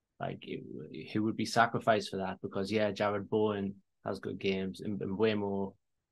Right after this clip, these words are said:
it's hard to drop at the moment, stuff like that. So there's, and then Maddison as well. So,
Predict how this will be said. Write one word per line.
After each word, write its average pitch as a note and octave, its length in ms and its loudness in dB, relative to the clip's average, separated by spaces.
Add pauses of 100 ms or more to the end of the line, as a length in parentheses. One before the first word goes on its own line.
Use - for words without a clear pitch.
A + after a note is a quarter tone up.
(160)
it's - 140 -8
hard G#2+ 220 4
to G2 60 -4
drop G#2+ 220 0
at - 60 -4
the F#2+ 80 -6
moment, F#2+ 420 0
stuff - 220 -6
like G2+ 120 6
that. G#2+ 200 6
So G#2+ 320 0 (380)
there's, A2+ 440 2 (1040)
and A2+ 140 4
then G#2+ 160 4
Maddison A2 420 6
as G2+ 120 0
well. C3+ 260 8
So, A2+ 640 4